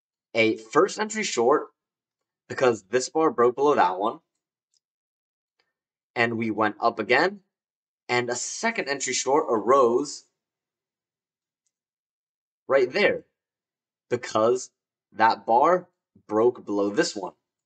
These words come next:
Now, once again, this is not a textbook entry because these bars are not very bearish, but it's just to illustrate to you guys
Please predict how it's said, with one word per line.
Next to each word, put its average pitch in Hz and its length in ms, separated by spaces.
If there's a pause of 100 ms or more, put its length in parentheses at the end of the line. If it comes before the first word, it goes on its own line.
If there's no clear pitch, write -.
(800)
Now, 113 100
once 120 180
again, 147 260
this 120 180
is 110 180 (300)
not 131 320
a 135 100
textbook 147 460
entry 160 380
because 117 340
these 107 440
bars 127 380
are 101 220
not 135 400
very 107 200
bearish, 147 440 (500)
but 113 160
it's - 80
just 131 240
to 120 240
illustrate 143 460
to 135 80
you 123 60
guys 131 280